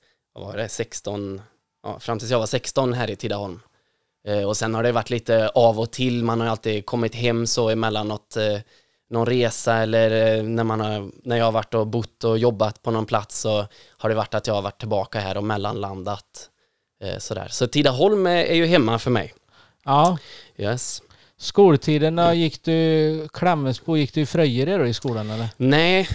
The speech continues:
Speaker 1: jag tror den gränsen, det var ju några kompisar där ute som gick i Fröjered. Eh, men jag har alltid gått i, i Tidaholm inne i stan här.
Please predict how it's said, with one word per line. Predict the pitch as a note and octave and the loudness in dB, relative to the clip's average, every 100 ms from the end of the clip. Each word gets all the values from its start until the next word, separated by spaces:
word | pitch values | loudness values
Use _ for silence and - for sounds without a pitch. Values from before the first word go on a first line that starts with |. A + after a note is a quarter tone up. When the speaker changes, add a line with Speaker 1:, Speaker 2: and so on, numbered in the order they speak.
| - | -2
Speaker 1:
jag | C3 | -2
tror | B2+ D3 | 0 2
den | C3 B2+ - _ | 4 2 -2 _
gränsen, | A#2+ C#3 A#2+ G#2 - D#3 D3 | -2 2 2 -2 0 2 2
det | C#3 B2+ C3+ | 2 2 4
var | D3 | 6
ju | |
några | D#3 D3 | 6 4
kompisar | - D3 A#2 C3 D3+ | 4 0 0 0 2
där | B2+ B2+ | 2 0
ute | A2+ G#2+ | -2 -2
som | - A#2 | -2 0
gick | A2+ A2 A2+ | 0 -2 -4
i | G#2+ | -2
Fröjered. | A#2+ G2 F2+ F2+ - _ _ - | -2 -2 -6 -12 -18 _ _ -4
Eh, | A#2 A#2 | 2 4
men | A#2+ B2+ | 4 4
jag | B2 C3 | 6 6
har | B2+ B2+ | 6 4
alltid | A2 - | 2 -2
gått | A2 G#2+ - | -4 -6 -6
i, | G#2 G2+ - | -6 -4 -4
i | G#2+ | -6
Tidaholm | - A2 A2+ G#2 F#2 | -2 -2 0 -2 -4
inne | G2 F#2+ | -6 -6
i | |
stan | F#2+ G2+ G2 G#2 | -6 -6 -6 -8
här. | F#2+ | -12